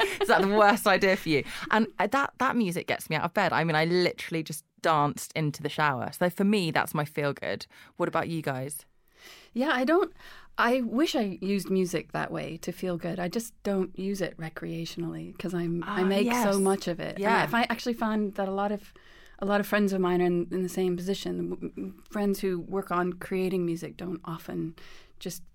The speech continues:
Speaker 2: kind of use it as a recreation. But I think a lot about how music is gonna make people feel, especially in some of the music that I work on that's on the,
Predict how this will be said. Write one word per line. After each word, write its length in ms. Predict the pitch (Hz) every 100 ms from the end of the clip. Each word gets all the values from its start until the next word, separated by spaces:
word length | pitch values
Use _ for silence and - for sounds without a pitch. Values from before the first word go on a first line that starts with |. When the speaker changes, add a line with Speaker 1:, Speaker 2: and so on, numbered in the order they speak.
| -
Speaker 2:
kind 160 | 175 175
of 60 |
use 200 | 175 180
it 80 | 180
as 140 | 170
a 40 | 165
recreation. 680 | 170 - 175 175 175 180 170
But 180 | 175 - - - - - - _
I 260 | 202 196 190
think 240 | - 226 220
a 40 |
lot 220 | 180 160
about 440 | 170 170 165 - -
how 500 | - 185 180 175 175 -
music 380 | 180 170 170 165
is 120 | - 175
gonna 160 | - 170
make 200 | 165 165
people 260 | 175 - 165
feel, 400 | - 160 170 170
especially 580 | 170 196 180 - 190
in 280 | 180 170 165 -
some 180 | - 180
of 40 |
the 60 | 175
music 320 | 170 170 165
that 120 | 175
I 80 | 170
work 200 | 170 165
on 200 | 165 170
that's 320 | 170 - -
on 240 | 165 170 165
the, 120 | 165